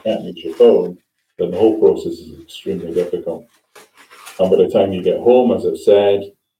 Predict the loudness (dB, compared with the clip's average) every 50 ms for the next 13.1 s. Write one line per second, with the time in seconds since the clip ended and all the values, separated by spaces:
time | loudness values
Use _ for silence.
0 | _ -8 -6 -6 -6 -8 -2 0 2 2 2 2 0 -2 -4 -4 -6 -2 0 0
1 | 0 0 -2 -8 -8 -2 -2 0 0 0 -4 -6 -8 -10 -8 -10 -10 -10 -12 -14
2 | -16 -14 -12 -12 -12 -4 -2 -2 -2 -2 -8 _ _ _ _ _ _ -8 -6 -4
3 | -4 -4 -6 -8 -4 -2 0 0 0 -2 -6 -10 -8 -2 -2 -2 -2 -2 -8 _
4 | _ _ _ _ _ _ _ _ _ _ _ 0 2 2 2 2 -2 -4 -6 -8
5 | -6 -6 -6 -4 -2 -2 -2 -2 -4 -6 -8 -8 -10 -12 -12 -12 -10 -6 -6 -6
6 | -6 -8 -14 _ _ _ _ _ _ _ _ _ _ 0 2 2 2 2 0 2
7 | 4 4 4 4 0 -4 -8 -16 _ _ _ _ -4 -4 -2 -2 -2 -4 -4 -2
8 | -2 -4 -4 -8 -10 -10 -12 -12 -10 -10 -10 -10 -8 -10 -8 -4 -4 -6 -6 -6
9 | -8 -8 -8 -8 -10 _ _ _ _ _ _ _ 2 2 2 2 -2 0 0 0
10 | 0 0 -2 -2 -2 -2 -2 -6 -10 -12 -14 -14 -16 -16 -12 -10 -8 -8 -8 -10
11 | -12 -18 _ _ _ _ _ _ _ _ 0 2 2 4 2 0 -2 -6 -10 -8
12 | -8 -8 -6 -8 -10 -10 -12 -14 -18 _ -20 -20 -20 -20 -8 -6 -6 -6 -6 -10
13 | -14